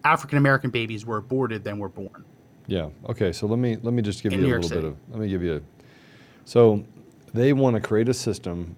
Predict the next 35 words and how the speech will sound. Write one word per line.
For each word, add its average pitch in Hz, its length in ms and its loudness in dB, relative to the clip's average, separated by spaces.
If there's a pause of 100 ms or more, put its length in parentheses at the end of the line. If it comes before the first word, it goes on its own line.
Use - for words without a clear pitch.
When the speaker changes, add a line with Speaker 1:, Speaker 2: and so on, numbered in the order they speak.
Speaker 2:
where 104 140 -4
they 85 160 -4 (100)
kill 113 480 -2
Americans 90 680 -8 (1400)
while 101 200 0
they 92 200 0 (100)
import 120 800 -2 (640)
people 95 320 -2
from 90 180 -10
other 82 140 -6
countries. - 480 -16 (840)
So - 140 -4
they 110 100 6
wanna 120 240 4
stop 139 540 0
people 123 340 2
in 98 100 -2
this 110 200 -2
country 87 680 -4 (400)
from 98 160 -4
procreating, 95 840 0 (380)
and 104 100 -8
they 110 60 0
wanna 101 220 -4
fill 147 420 4
this 127 200 4
country 98 460 -2
with 92 200 -6
people 107 260 -2
from 95 220 -8
other 98 240 -4
countries 92 640 -4
around 90 300 -6
the 82 80 -10
globe. 73 320 -8